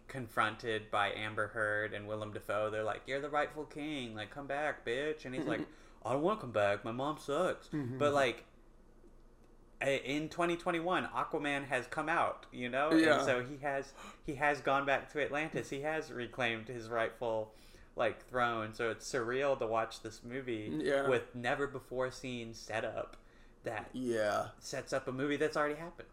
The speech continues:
Speaker 2: Yeah.
Speaker 1: And the same with Wonder Woman. I feel like the Steve Trevor stuff was to set up,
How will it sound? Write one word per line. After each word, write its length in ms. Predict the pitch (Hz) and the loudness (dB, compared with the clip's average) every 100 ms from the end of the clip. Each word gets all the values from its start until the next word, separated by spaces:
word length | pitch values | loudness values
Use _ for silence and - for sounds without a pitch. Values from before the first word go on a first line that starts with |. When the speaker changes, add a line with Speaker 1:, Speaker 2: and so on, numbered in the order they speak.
| - - | -20 -14
Speaker 2:
Yeah. 200 | - 139 | -2 0
Speaker 1:
And 100 | 151 | 0
the 80 | 139 | 0
same 260 | 156 165 | 0 2
with 160 | 156 131 | -2 -2
Wonder 260 | 120 151 | -2 0
Woman. 260 | 135 113 110 | 0 0 -2
I 60 | 104 | -4
feel 200 | - 131 | -4 -2
like 160 | 120 | -2
the 80 | 117 | -4
Steve 340 | - - 123 - | -12 -8 -8 -4
Trevor 320 | 117 117 120 | -2 -2 -2
stuff 440 | - 110 104 110 | -4 -4 -4 -6
was 160 | 113 107 | -6 -6
to 100 | - | -10
set 260 | - 117 104 | -8 -4 0
up, 260 | 104 - | 0 0